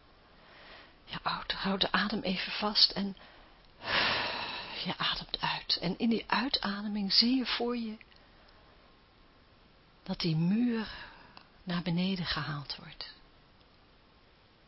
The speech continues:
Maar luisteren die mensen? Horen ze het? Voelen ze het? Of blijven ze in hun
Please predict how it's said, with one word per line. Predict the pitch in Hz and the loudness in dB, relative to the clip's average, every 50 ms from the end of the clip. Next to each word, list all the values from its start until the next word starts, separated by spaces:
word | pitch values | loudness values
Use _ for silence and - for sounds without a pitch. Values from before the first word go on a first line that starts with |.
| - - - - - - - - - - - - - - - - - - - - - - - - - - - - - - - - - - - - - - - - - - - - - - - - - - | -20 -20 -20 -20 -20 -20 -20 -20 -20 -20 -20 -20 -20 -20 -20 -20 -20 -20 -20 -20 -20 -20 -20 -20 -20 -20 -20 -20 -20 -20 -20 -20 -20 -20 -20 -20 -20 -20 -20 -20 -20 -20 -20 -20 -20 -20 -20 -20 -18 -4
Maar | - 202 226 233 220 190 - - - - - - - - - - - - - - - - - - - - - | 2 4 6 6 6 2 0 -8 -16 -20 -20 -20 -20 -20 -20 -20 -20 -20 -20 -20 -20 -20 -20 -20 -20 -20 -4
luisteren | - 214 226 262 294 320 311 - - - - 175 147 147 139 135 135 - - - - | -2 2 4 4 4 6 8 10 10 10 8 6 2 0 0 0 -2 -6 -12 -14 -10
die | 175 160 170 160 | -4 0 2 2
mensen? | 151 151 151 143 151 151 - - - 185 - - - - - - - - - - - - - - - - - - | 2 2 0 0 2 6 8 8 8 6 0 -10 -20 -20 -20 -20 -20 -20 -20 -20 -20 -20 -20 -20 -20 -20 -20 -2
Horen | - 240 262 285 294 262 - 175 151 | 6 8 8 10 8 8 4 4 6
ze | - - - 156 170 | 8 8 6 6 2
het? | 156 - - - - - - - - - - - - | -6 -10 -12 -14 -16 -16 -18 -20 -20 -20 -20 -20 -10
Voelen | - - - - - - - 440 466 440 339 220 | -2 0 0 0 0 2 4 4 4 4 12 12
ze | - - - 139 | 12 12 12 12
het? | 139 143 156 - - - - - - - - - - - - - - - - - - - - - - - - - - - - - - - - - - - - - - - - - - - - - - - | 8 -2 -12 -12 -12 -12 -12 -12 -14 -18 -20 -20 -20 -20 -20 -20 -20 -20 -20 -20 -20 -20 -20 -20 -20 -20 -20 -20 -20 -20 -20 -20 -20 -20 -20 -20 -20 -20 -20 -20 -20 -20 -20 -20 -20 -20 -20 -20 -18 -8
Of | - 208 - - - - - - - - - - - - - - - - - - - - - - - - - | -6 -6 -4 -4 -4 -4 -4 -6 -8 -12 -16 -20 -20 -20 -20 -20 -20 -20 -20 -20 -20 -20 -20 -20 -20 -14 -8
blijven | 196 185 240 240 254 262 269 262 - - | 4 8 8 8 8 8 4 4 12 12
ze | - - | 12 12
in | 190 175 | 12 10
hun | 185 185 185 - | 4 0 0 -2